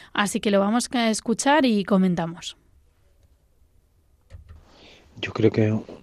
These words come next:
Speaker 2: las principales diferencias entre un noviazgo de ahora, de los de antes, que tampoco hace mucho, que hace veinticinco, veinte, veintiocho años, <clears throat> es que antes, ah, no sé, yo por lo menos nosotros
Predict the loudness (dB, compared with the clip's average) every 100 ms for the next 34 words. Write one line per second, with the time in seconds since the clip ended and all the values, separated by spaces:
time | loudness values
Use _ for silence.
0 | -8 -4 -4 -2 -4 0 4 4 4 0
1 | -2 -2 -2 -4 -4 -16 _ -20 -20 -20
2 | -8 -4 0 2 0 0 -2 -2 -2 -4
3 | -2 -2 0 0 -2 -4 -8 -8 -4 -2
4 | 0 -2 -4 -8 -10 -14 -12 -8 -6 -6
5 | -6 -4 -4 -4 -6 -8 -10 -12 -14 _
6 | -20 -20 -20 _ -6 -6 -4 -2 0 0
7 | -2 -4 -4 -4 -6 -6 -6 -4 -6 -6
8 | -12 -14 _ _ -10 -8 -6 -6 -4 -6
9 | -6 -14 _ -20 -20 -20 -20 _ _ 4
10 | 4 4 -8 -6 -6 -2 -2 -2 -4 -8
11 | -14 _ _ _ _ -18 -18 -20 _ -6
12 | -2 -2 0 -2 -4 -14 -16 -10 -8 -2
13 | 0 0 0 0 0 0 -2 -6 -6 -4
14 | -2 -4